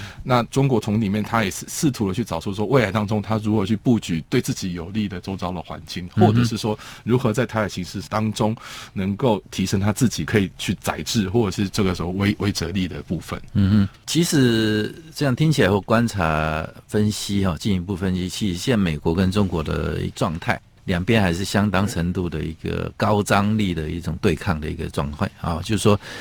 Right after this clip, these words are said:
Speaker 2: 不管是在军事上面，或者说经济上面，其实也是这样子哈。那这个习近平在博鳌论坛有讲到安全倡议哈，那当然，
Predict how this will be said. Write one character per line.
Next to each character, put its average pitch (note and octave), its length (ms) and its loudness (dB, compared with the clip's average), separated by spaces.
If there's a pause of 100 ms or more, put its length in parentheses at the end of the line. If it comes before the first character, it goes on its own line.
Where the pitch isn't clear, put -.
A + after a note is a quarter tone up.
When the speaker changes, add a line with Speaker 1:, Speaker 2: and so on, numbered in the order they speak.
(200)
Speaker 2:
不 B2+ 140 4
管 E2+ 260 4
是 F#2 100 0
在 F2+ 160 6
军 F#2+ 240 4
事 F2 260 0
上 F2+ 200 4
面， F2 220 4
或 F2+ 140 2
者 D#2+ 60 2
说 E2+ 600 2
经 G#2 200 2
济 F#2+ 120 4
上 G2 180 4
面， F2 140 2
其 F2+ 120 -2
实 D#2+ 200 0
也 C#2+ 100 2
是 E2 120 -4
这 F2+ 120 -2
样 C#2+ 160 0
子 - 160 -10
哈。 E2+ 180 -6 (360)
那 G#2+ 840 2 (560)
这 B2 120 2
个 A2+ 160 6
习 A#2+ 160 2
近 D#3 120 8
平 G#2+ 160 6
在 G#2+ 140 6
博 G2 180 4
鳌 G2 60 6
论 F#2+ 160 4
坛 E2+ 180 2
有 D#2+ 140 0
讲 D2 200 -4
到 E2+ 180 -2
安 F#2+ 160 -2
全 F2 180 -2
倡 F2 260 0
议 D#2+ 160 -4
哈， D#2+ 160 -6
那 G2 280 0 (120)
当 A#2 160 2
然， F#2 160 2